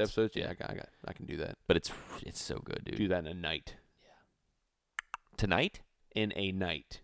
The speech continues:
Speaker 2: Oh, yeah, yeah. When,
Speaker 1: Yeah,
Speaker 2: when it's
Speaker 1: one
Speaker 2: all
Speaker 1: night.
Speaker 2: done,
Speaker 1: Yeah,
Speaker 2: all
Speaker 1: of
Speaker 2: said and
Speaker 1: course.
Speaker 2: done. It's definitely worth it.
Speaker 1: Good
Speaker 2: Very
Speaker 1: stuff, huh? It's got
Speaker 2: yes.
Speaker 1: Bateman in it, right?
Speaker 2: Yeah. But
Speaker 1: I'll
Speaker 2: he's
Speaker 1: watch
Speaker 2: only
Speaker 1: anything he's in it.
Speaker 2: Yeah, I'm not gonna give anything away, but he's not in it for a long time.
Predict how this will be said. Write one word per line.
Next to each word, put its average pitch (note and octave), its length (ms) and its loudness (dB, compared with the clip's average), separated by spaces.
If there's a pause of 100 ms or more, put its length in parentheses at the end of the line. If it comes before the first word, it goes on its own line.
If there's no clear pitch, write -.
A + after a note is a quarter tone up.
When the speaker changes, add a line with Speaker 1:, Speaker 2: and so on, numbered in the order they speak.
Speaker 2:
Oh, F#2 80 12
yeah, F2 180 12
yeah. D#2 320 8
When, F#2 200 2
Speaker 1:
Yeah, E2 100 -2
Speaker 2:
when E2+ 160 0
it's F2 120 0
Speaker 1:
one D2+ 80 6
Speaker 2:
all D2+ 40 4
Speaker 1:
night. C#2+ 60 0
Speaker 2:
done, D2 240 0
Speaker 1:
Yeah, F2 140 -2
Speaker 2:
all - 80 -4
Speaker 1:
of - 40 -6
Speaker 2:
said - 120 -4
and - 100 -4
Speaker 1:
course. D2+ 140 -6
Speaker 2:
done. - 40 -12 (160)
It's - 160 -2
definitely - 340 2
worth - 140 -6
it. - 80 -8 (920)
Speaker 1:
Good - 80 -2
Speaker 2:
Very - 80 -4
Speaker 1:
stuff, A2 220 2
huh? F#2+ 140 0
It's - 100 -6
got A#2 140 12
Speaker 2:
yes. - 40 2
Speaker 1:
Bateman A2 260 8
in F#2 100 4
it, F2 40 -2
right? G2+ 220 4
Speaker 2:
Yeah. E2+ 320 6 (140)
But - 80 2
Speaker 1:
I'll - 40 8
Speaker 2:
he's C3 60 12
Speaker 1:
watch A#2 100 12
Speaker 2:
only B2 120 10
Speaker 1:
anything F#2+ 280 4
he's F2+ 180 0
in F2+ 140 -4
it. - 100 -8 (320)
Speaker 2:
Yeah, D2 380 12
I'm A2 100 6
not B2 140 12
gonna G2 140 12
give F#2+ 120 12
anything E2+ 200 12
away, E2 260 12
but E2 120 6
he's F2+ 120 4
not D#2+ 160 8
in D2 60 6
it C#2+ 160 2 (180)
for C#2+ 100 4
a B1+ 60 6
long A#1+ 180 0
time. - 240 -12